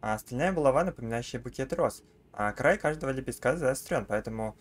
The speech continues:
а, розам легко сохра-, розам с-, <laughs> легко сохранять алый цвет.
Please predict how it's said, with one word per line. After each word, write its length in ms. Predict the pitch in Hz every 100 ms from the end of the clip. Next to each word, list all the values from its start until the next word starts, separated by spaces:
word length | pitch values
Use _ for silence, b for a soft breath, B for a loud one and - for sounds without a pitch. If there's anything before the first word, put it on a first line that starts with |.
| b b -
а, 300 | 104 101 104
розам 540 | 110 107 - 120 160
легко 300 | 165 123 -
сохра-, 360 | 120 139 131 117
розам 460 | 117 107 117 160 151
с-, 80 | -
<laughs> 180 | 120
легко 220 | 117 - 135
сохранять 520 | - - 110 113 120
алый 220 | 120 127
цвет. 320 | - 165 110